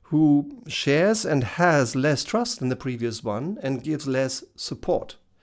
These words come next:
But here is your task. You have to adjust to it, 'cause you won't change your boss.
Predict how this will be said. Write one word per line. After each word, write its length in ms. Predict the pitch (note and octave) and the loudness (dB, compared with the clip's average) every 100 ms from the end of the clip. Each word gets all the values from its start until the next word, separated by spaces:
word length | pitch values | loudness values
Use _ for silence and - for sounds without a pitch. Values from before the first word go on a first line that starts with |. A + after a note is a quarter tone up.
| _ _ _ _ _ _ _ _ _ _ - | _ _ _ _ _ _ _ _ _ _ 0
But 160 | C#3+ A#2 | 2 2
here 200 | C3+ C3 | 2 2
is 140 | A#2+ | 2
your 120 | B2+ | -2
task. 500 | A#2 F#3+ - - - _ | 0 -2 -2 -8 -16 _
You 180 | - C3+ | -8 -6
have 360 | G#2 D#3 D3+ - | -4 -6 -8 -6
to 140 | F3+ | -6
adjust 560 | E3 A2+ F3 - - - | -6 -4 -4 -4 -8 -10
to 100 | - | -10
it, 240 | - - _ _ _ _ _ _ _ _ | -10 -14 _ _ _ _ _ _ _ _
'cause 180 | C#3+ A#2+ | -8 -4
you 100 | C3 | -2
won't 300 | C3+ C3+ B2 | 0 -2 -2
change 420 | - C#3+ D3 C#3 | -4 -2 -2 -2
your 140 | C3 | -2
boss. 400 | A#2 - - - | -2 -6 -8 -20